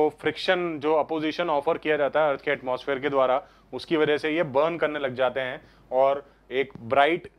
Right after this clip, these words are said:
आ, luminous appearance भी इनका होता है। तो इनको हम कभी-कभी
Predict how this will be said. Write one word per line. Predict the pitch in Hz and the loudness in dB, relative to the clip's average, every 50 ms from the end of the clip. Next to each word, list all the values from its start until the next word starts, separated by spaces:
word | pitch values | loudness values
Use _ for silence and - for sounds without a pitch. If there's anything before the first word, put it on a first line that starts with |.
| _ _ 147 | _ _ -14
आ, | 143 127 123 127 123 123 127 123 120 120 120 123 117 98 - | -12 -8 -8 -6 -6 -4 -4 -4 -4 -4 -4 -6 -6 -8 -6
luminous | 123 127 139 147 151 165 170 160 151 | -2 -2 -2 0 0 -2 -2 0 -2
appearance | 135 - 143 139 143 151 151 147 143 | -2 -2 -2 -4 -2 -2 -4 -4 -4
भी | 151 | -4
इनका | 151 147 143 147 | -6 -2 0 0
होता | 143 131 120 - 139 | 0 0 2 0 0
है। | 151 180 - - _ _ _ _ _ - | 0 0 -2 -10 _ _ _ _ _ -8
तो | 139 | -6
इनको | 139 135 139 151 151 | -6 -4 -2 0 0
हम | 156 156 | 0 0
कभी-कभी | 147 151 143 156 147 151 156 156 160 151 | -2 -2 -2 -2 0 0 0 2 2 0